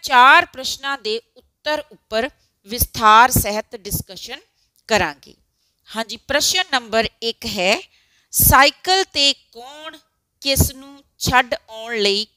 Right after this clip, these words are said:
ਕਹਿ ਰਿਹਾ ਹੈ?" ਇਸ ਪ੍ਰਸ਼ਨ ਦਾ ਉੱਤਰ ਹੈ, ਸਾਈਕਲ ਤੇ ਡਾਕੀਆ ਉਸ ਜਾਣੂ ਵਿਅਕਤੀ ਨੂੰ ਉਸ ਦੇ ਥਾਂ ਟਿਕਾਣੇ ਤੇ ਛੱਡ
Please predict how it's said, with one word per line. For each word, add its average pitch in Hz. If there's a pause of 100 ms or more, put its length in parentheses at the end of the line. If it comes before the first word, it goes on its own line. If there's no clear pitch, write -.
(140)
ਕਹਿ 190
ਰਿਹਾ 233
ਹੈ?" 247 (760)
ਇਸ 294
ਪ੍ਰਸ਼ਨ 254
ਦਾ 233 (120)
ਉੱਤਰ 208
ਹੈ, 208 (580)
ਸਾਈਕਲ 285
ਤੇ 254 (360)
ਡਾਕੀਆ 233 (640)
ਉਸ 339 (100)
ਜਾਣੂ 240
ਵਿਅਕਤੀ 226
ਨੂੰ 190 (520)
ਉਸ 294
ਦੇ 254
ਥਾਂ 254
ਟਿਕਾਣੇ 220
ਤੇ 208 (420)
ਛੱਡ 294